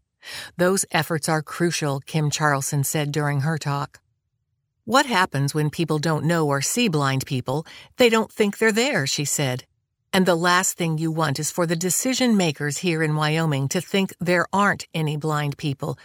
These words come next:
because there are. Especially in a rural state,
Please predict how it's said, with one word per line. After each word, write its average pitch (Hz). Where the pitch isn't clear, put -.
because 214
there 160
are. 180
Especially 196
in 151
a 147
rural 156
state, 143